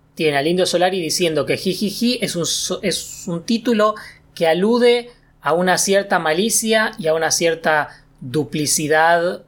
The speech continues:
o no transparencia de los significados y cómo las cosas no son necesariamente lo que aparentan. Pero bueno, podemos ir tomando cualquiera de esos hilos interpretativos e ir yendo verso por verso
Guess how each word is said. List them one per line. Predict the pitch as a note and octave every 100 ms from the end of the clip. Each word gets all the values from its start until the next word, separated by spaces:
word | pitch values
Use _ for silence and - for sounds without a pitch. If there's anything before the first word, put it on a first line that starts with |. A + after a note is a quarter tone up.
| _
o | E3 C#3 C3 B2+ B2+ B2+ B2 C3+ -
no | F3 D3 D#3+ D#3
transparencia | D#3 D3 - C#3+ D3+ D#3 E3 C#3
de |
los | C3+ A#2+
significados | C3 B2 C3+ B2 C3 C#3 D3+ - -
y | C3
cómo | D3 C#3
las | B2+
cosas | D#3 C#3+ C3
no | C3
son | C#3+ C#3 - C#3
necesariamente | A#2+ A#2+ C3+ C3 C3 B2
lo | A#2
que |
aparentan. | A#2+ A#2 A#2+ B2 B2 B2 - -
Pero | E3 D3+
bueno, | B2+
podemos | D#3 F#3+ G#3+ G#3+
ir | G#3+
tomando | G#3 G3+ G#3 F#3+
cualquiera | F3 F3 B3 B3+ G#3+
de | G3+
esos | F#3+ F#3+ F3+ E3+ D#3+ D#3 D3 - - - - -
hilos | G3+ G3+ G3+ F#3+
interpretativos | D#3+ D#3+ D#3+ D#3 A#3 A3+ D4+ D4 -
e | D#3
ir | D3 D3
yendo | D3 D3+ D3+ D#3 - - _ _
verso | C3 D#3 D3+ C#3
por | D3
verso | C#3+ E3 - - G3